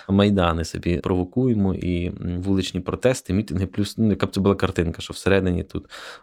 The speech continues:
всі кричать про зовнішню загрозу, а тут мордобой, бо просто так би там прихильники зі Порошенка цей автозак не випустили, точно мусило бути якісь, е, протистояння з силовиками.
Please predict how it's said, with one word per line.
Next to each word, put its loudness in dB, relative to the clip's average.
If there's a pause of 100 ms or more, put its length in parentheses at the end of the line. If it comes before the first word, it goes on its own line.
всі -6
кричать 0
про 2
зовнішню 2
загрозу, 4
а 2
тут -4
мордобой, 2
бо 0
просто -2
так 0
би 0
там -6
прихильники -2
зі -6
Порошенка -2
цей -2 (340)
автозак 2
не 4
випустили, -2
точно -2
мусило -4
бути -4
якісь, -6
е, 0
протистояння -2
з -6
силовиками. -2